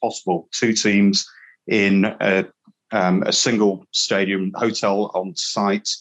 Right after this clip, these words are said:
But the one time that there was any travel is where the weakness was. And even with only two teams travel from Southampton to Manchester,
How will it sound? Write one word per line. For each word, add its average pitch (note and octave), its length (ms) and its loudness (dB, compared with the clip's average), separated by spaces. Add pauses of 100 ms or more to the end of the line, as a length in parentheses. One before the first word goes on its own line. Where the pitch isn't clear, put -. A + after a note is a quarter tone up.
(180)
But B2 120 -2
the A#2+ 80 2
one B2 320 2
time A2+ 460 0
that F2+ 140 -2
there F2+ 80 -2
was G#2+ 380 0 (100)
any F#2+ 180 -4
travel E2+ 680 -2
is F#2 380 0
where G2+ 260 2
the E2+ 100 -6
weakness F#2+ 560 -4
was. E2 400 0 (100)
And G2 380 0
even A#2 400 4
with G2 340 2
only G2+ 300 4
two F#2+ 260 0
teams F#2 580 -2 (260)
travel F2+ 400 0
from F#2 260 -2
Southampton F2+ 640 -2
to - 140 -6
Manchester, - 680 -2